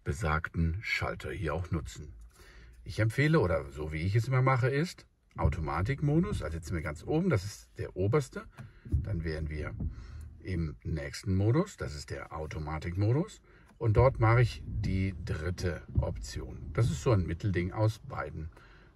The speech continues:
Welten. Und er macht es automatisch und er macht es ganz gut.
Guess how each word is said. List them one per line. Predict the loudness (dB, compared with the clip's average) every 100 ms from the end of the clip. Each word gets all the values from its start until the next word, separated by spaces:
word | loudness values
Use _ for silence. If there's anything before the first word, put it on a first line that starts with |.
| -4
Welten. | 0 0 -4 -10 -12 -20 -20 _ _ _ -20 -20 _ _ -8
Und | -6
er | -4
macht | -6 -6
es | -2
automatisch | 0 4 6 6 4 0 -2 -10
und | -4
er | 4
macht | 4 4
es | 0
ganz | -6 -10 -10
gut. | -12 -12